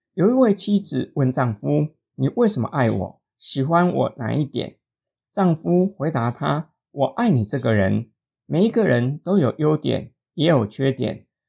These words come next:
甚至过去以为是优点，以后有可能反而成为是缺点。难道可以因此不再爱他，跟他离婚吗？”我们一起来祷告。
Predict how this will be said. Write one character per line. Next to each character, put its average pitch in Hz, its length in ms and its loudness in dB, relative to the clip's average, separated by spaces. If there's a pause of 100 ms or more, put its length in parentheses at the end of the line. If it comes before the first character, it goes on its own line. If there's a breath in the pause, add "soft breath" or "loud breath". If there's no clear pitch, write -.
(140)
甚 226 260 0
至 202 160 -2
过 214 220 0
去 208 340 -4
以 117 120 -2
为 117 200 2
是 131 200 -6
优 156 260 2
点， 127 360 -4 (320)
以 147 140 0
后 190 440 0
有 196 200 0
可 139 140 -6
能 113 320 -2
反 110 160 -4
而 113 140 -2
成 135 240 -6
为 113 120 0
是 135 220 -8
缺 139 240 -4
点。 - 360 -6 (340)
难 165 180 -2
道 202 180 4
可 190 280 0
以 175 200 0
因 226 220 -2
此 - 400 -8 (120)
不 127 100 -4
再 135 200 0
爱 127 220 -2
他， 131 400 -2 (300 soft breath)
跟 185 160 2
他 170 320 0
离 127 180 -4
婚 156 180 0
吗？” 156 440 2 (380)
我 139 100 -2
们 139 180 2
一 - 20 -4
起 190 140 -4
来 117 100 0
祷 104 220 -8
告。 - 320 -4